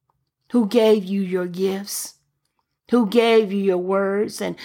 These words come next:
who gave the encouragement. That was God and God alone. That was him and him alone. Don't, don't sit there and say, "Well, you know, I,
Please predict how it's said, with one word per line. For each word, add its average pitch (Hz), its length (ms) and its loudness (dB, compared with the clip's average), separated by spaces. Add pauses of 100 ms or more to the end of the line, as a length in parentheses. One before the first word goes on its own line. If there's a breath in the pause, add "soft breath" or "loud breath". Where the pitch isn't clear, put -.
(180 loud breath)
who 262 180 0
gave 226 400 4
the 202 160 0
encouragement. 190 800 -2 (240 loud breath)
That 233 240 0
was 196 180 -2
God 214 340 2
and 185 140 -4
God 190 240 -2
alone. 180 480 -6 (1400)
That 220 180 4
was 185 200 -2
him 233 320 0
and 190 100 -4
him 240 300 0
alone. 190 560 -8 (840)
Don't, 254 280 2 (180 loud breath)
don't 269 220 2
sit 381 340 -2
there 302 160 4
and 262 140 -2
say, 247 260 0
"Well, 208 500 0 (220 loud breath)
you 233 140 0
know, 196 460 4
I, 233 220 0